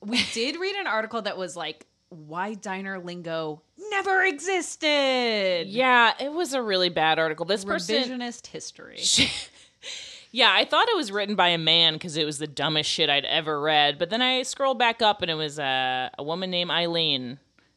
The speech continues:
Speaker 2: Uh, I don't remember her last name 'cause it's not worth it. Um, "Come on, Eileen," I said as I was reading it. <laughs>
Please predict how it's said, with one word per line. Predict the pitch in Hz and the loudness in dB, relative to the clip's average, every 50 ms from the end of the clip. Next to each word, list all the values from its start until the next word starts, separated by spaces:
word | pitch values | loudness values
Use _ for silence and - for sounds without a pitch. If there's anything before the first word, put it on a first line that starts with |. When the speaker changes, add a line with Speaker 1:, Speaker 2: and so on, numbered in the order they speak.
| _ _ - | _ _ -6
Speaker 2:
Uh, | 151 147 143 135 131 131 131 123 | -2 -2 0 0 0 0 -2 -2
I | - 139 | -2 -2
don't | 143 143 | -2 -2
remember | 143 143 143 139 | -2 -2 -2 -2
her | 135 | -2
last | 131 127 123 - - | -2 -2 -4 -4 -6
name | 131 131 131 131 | -8 -8 -8 -8
'cause | - 170 - | -10 -12 -12
it's | 156 - | -8 -4
not | 220 226 214 | -2 -2 0
worth | 240 269 302 - - | 0 -2 -2 -2 -2
it. | 156 147 143 - - - | 0 0 0 -2 -2 -2
Um, | 175 180 180 180 175 170 165 165 165 165 165 - _ _ _ _ _ _ - | 0 2 4 4 2 2 0 -2 -6 -10 -12 -16 _ _ _ _ _ _ -10
"Come | - 262 285 | -6 -2 0
on, | 277 247 214 185 | 0 0 2 2
Eileen," | 160 156 151 151 151 151 151 151 156 160 - | 2 2 2 0 0 -2 -2 -2 -4 -6 -6
I | - 151 | -6 -8
said | 151 - - 165 156 151 151 151 - | -6 -4 -2 0 2 2 2 2 2
as | - 151 160 151 165 | 0 0 0 2 4
I | 156 156 | 4 4
was | 156 160 165 175 | 4 2 0 2
reading | 190 202 220 233 233 226 | 4 4 4 4 4 2
it. | 226 226 226 - - - - 254 247 - | 2 2 2 0 -2 -6 -10 -10 -6 -2
<laughs> | - 370 233 226 226 233 | 2 2 2 2 0 -4